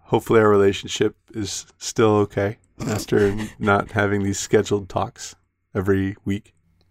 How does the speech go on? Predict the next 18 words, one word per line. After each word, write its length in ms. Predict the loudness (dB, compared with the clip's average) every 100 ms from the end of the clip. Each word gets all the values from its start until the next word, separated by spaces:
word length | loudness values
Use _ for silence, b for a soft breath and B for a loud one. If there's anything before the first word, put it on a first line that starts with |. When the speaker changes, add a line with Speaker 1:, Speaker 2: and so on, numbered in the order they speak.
| -4
Speaker 1:
Will 140 | 0
we 120 | 0
be 120 | 2 0
okay? 260 | 0 -8 -10 _ _ _ _ _ _ -2
Speaker 2:
I 100 | 0
don't 160 | 2
know. 280 | 4 2 0 -2
Speaker 1:
Well, 360 | 0 2 2 -2 _ _ -20 -6
do 80 | -4
you 80 | -2
think 320 | -4 -6 -6
that, 320 | -6 -4 -6 _ _ _ _ _ -8
do 80 | -4
you 60 |
think 180 | -2 -2
that 80 | 2
our 100 | 2
communication 920 | 0 -6 -6 -2 -2 -2 -4 -4 -8